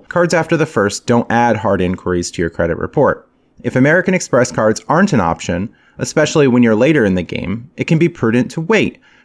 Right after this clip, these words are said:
for just a little bit longer for time to pass between inquiries to attain cards that are harder to get, cards from banks which are more inquiry sensitive.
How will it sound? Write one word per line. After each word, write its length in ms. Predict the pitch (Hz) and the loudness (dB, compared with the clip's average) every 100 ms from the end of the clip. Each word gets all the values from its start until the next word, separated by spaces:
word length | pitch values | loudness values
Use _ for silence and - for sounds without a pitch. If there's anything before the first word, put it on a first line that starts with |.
| - | -6
for 120 | 123 | -2
just 180 | 123 147 | 0 0
a 40 | |
little 300 | 147 240 240 | 0 2 2
bit 120 | 240 | 2
longer 580 | 226 214 147 101 71 107 _ | 2 2 4 2 0 -4 _
for 160 | 110 | -6
time 220 | 113 139 139 | -2 0 0
to 60 | |
pass 280 | 123 156 175 | -2 -2 -4
between 300 | - - 101 | -4 -4 -2
inquiries 560 | 92 87 92 90 92 - _ _ _ | -2 -2 -2 0 -2 -6 _ _ _
to 140 | 139 | -2
attain 300 | 135 143 151 | 0 2 0
cards 480 | - 113 104 104 - _ | 0 0 0 0 -6 _
that 160 | 113 | -2
are 80 | 113 | 0
harder 260 | 90 85 87 | 0 -2 -2
to 120 | - | -2
get, 400 | 156 135 - _ _ _ _ | -2 -2 -2 _ _ _ _
cards 260 | - 104 - | -2 0 0
from 200 | 120 101 | 0 2
banks 360 | 101 98 - | 0 0 -2
which 140 | 110 107 | -4 -2
are 80 | |
more 360 | 92 87 87 - - | 0 0 -2 -4 0
inquiry 440 | 117 120 113 110 | 2 2 0 -2
sensitive. 720 | - 82 90 - 65 - - | -2 -6 -8 -10 -14 -16 -20